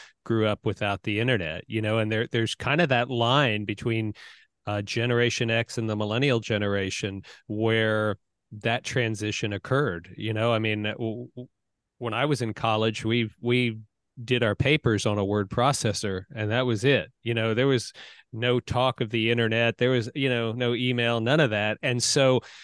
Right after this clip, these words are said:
we've had to learn technology as adults.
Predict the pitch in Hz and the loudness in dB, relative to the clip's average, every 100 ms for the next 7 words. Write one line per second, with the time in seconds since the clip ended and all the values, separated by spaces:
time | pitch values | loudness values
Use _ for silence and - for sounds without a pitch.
0 | - 139 196 180 139 131 117 135 160 135 | 0 4 6 4 2 2 2 4 2 0
1 | 123 107 113 101 95 - 85 - _ _ | -4 -4 -2 -2 -2 -6 -10 -12 _ _
2 | _ - 123 120 110 120 117 90 - - | _ -2 0 2 0 2 0 0 -2 -2
3 | - - | -2 -4